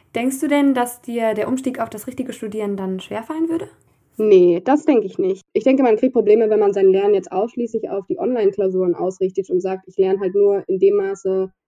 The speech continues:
Speaker 2: in dem ich das für eine Online-Klausur brauche. Ich glaube, ja, dann hat man Probleme. Aber wenn man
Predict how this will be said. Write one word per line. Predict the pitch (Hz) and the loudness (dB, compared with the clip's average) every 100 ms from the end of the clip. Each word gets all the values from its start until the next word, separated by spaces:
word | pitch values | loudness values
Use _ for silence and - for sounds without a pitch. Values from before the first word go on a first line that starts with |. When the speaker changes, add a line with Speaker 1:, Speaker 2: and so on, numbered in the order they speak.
| _ | _
Speaker 2:
in | 196 | 2
dem | 208 202 | 4 4
ich | 190 | 2
das | 190 | -2
für | 214 | 0
eine | 190 | 2
Online-Klausur | 180 202 190 190 180 175 | 2 2 2 0 -2 0
brauche. | 180 214 196 | 2 2 0
Ich | 180 | -2
glaube, | 175 175 | -2 -2
ja, | 180 185 | -2 -2
dann | 196 190 | -2 -4
hat | 185 | -2
man | 202 | -4
Probleme. | 190 185 202 - | -4 -2 0 0
Aber | 180 175 - | -4 -8 -4
wenn | 202 | 0
man | 226 196 233 | 4 4 2